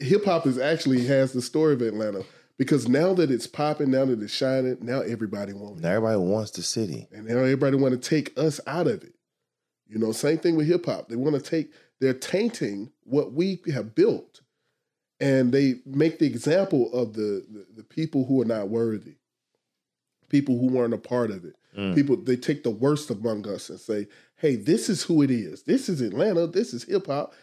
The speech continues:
Speaker 1: They take the worst. And then they introduce their own people. They say, "Okay, well, let's move them out of this.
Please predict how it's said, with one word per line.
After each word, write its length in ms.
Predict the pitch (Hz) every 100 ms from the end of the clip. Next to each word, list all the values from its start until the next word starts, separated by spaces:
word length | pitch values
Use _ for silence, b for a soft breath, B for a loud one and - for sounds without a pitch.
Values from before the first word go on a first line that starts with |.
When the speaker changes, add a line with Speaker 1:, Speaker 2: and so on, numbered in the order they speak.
| b
Speaker 1:
They 80 | 113
take 260 | - 160 -
the 80 |
worst. 600 | 104 120 160 95 - - _ _ _ _ _ _ _ _ _ _
And 500 | 151 143 139 135 131 131
then 240 | 156 147
they 140 | 143 151 147
introduce 600 | 165 - 143 139 147 143
their 280 | 135 127 -
own 360 | 147 156 143
people. 400 | 127 139 - - _
They 60 | 113
say, 140 | -
"Okay, 360 | 120 143 156 135
well, 240 | 131 104 b b b
let's 240 | 131 185 -
move 320 | 131 151 139
them 180 | 139 139
out 200 | 131 147
of 140 | 120 95
this. 340 | 90 -